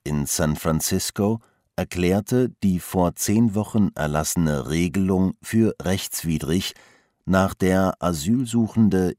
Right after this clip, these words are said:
ihren Antrag auf einen Schutztitel in den U S A, in ihren Heimatländern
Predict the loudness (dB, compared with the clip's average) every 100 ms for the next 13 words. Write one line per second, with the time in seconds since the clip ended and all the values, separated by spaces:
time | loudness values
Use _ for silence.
0 | -6 -2 0 0 -2 0 0 0 -2 -2
1 | 0 -2 -8 -20 _ -4 -4 -4 -4 -2
2 | 0 -2 -4 -6 -6 -6 -8 -4 -4 -2
3 | -2 -2 -6 -6 -6 -4 -6 -8 -8 -6
4 | -6 -6 -2 -2 -2 -6 _ _ _ -20
5 | _ _ -2 0 -2 0 0 2 2 4
6 | 2 0 0 2 4 4 4 2